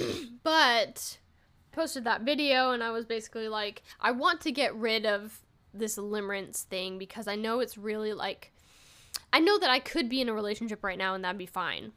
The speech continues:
But if I can work on this idea of limerence, I can have a more realistic idea of the type of relationships that I want from the get-go." Uh, yeah, I think it will, I,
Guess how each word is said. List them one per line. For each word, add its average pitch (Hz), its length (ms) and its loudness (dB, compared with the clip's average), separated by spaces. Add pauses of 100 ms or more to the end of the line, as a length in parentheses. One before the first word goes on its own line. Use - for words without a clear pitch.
(920)
But 262 260 4
if 262 120 0
I 294 60 -2
can 277 200 -4
work 392 220 2
on 415 160 4
this 349 220 -2 (340)
idea 254 360 4
of 247 100 0
limerence, 214 880 -4 (320)
I 240 120 2
can 247 200 -2
have 269 520 2
a 233 80 -4
more 233 220 -4
realistic 240 840 -4 (320)
idea 220 480 0
of 208 400 0 (100)
the 240 100 0
type 226 280 -4
of 233 120 -6
relationships 208 600 -4
that 220 100 -2
I 220 60 -2
want 185 640 -4 (600)
from 262 240 2
the 262 80 2
get-go." 208 640 0 (720)
Uh, 202 440 0 (1000)
yeah, 339 320 8
I 262 100 4
think 392 240 4
it 370 100 4
will, 330 680 4
I, 339 180 6